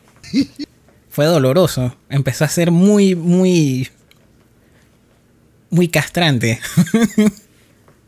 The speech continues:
Speaker 2: Llegó un momento, tenía hasta dolor de cabeza, se me está, me está dando fiebre así de tanto pensar. Nunca uso tanto el cerebro, tú sabes. Vida balanceada. El asunto está en que nosotros terminamos el,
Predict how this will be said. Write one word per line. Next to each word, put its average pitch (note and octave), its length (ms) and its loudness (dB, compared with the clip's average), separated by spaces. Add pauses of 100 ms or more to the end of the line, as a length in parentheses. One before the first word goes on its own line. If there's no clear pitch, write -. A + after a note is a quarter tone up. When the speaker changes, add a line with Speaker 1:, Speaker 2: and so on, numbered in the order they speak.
(600)
Speaker 2:
Llegó B2+ 180 0
un D#3+ 80 4
momento, F3 380 2
tenía C#3 180 -2
hasta D#3+ 160 -4
dolor C#3 240 0
de E3+ 100 0
cabeza, C3+ 440 -2
se C3 100 -2
me B2 60 -2
está, C#3 260 -4
me C#3 140 -2
está D3 100 -4
dando D#3+ 200 0
fiebre D3+ 420 0
así E3 200 -2
de D3+ 140 2
tanto D#3 240 -2
pensar. C3+ 480 -2 (480)
Nunca D3+ 300 0
uso E3 160 0
tanto E3 180 0
el D#3 60 -2
cerebro, C3+ 340 -2
tú C3+ 100 -4
sabes. C#3 260 -2 (1080)
Vida C#3+ 140 2
balanceada. C3 560 -2 (2750)
El E3 120 -2
asunto C4+ 280 -4
está F#3+ 180 -2
en F#3+ 80 2
que D#3+ 80 0
nosotros D#3 320 0
terminamos C#3+ 520 0
el, A2+ 320 -2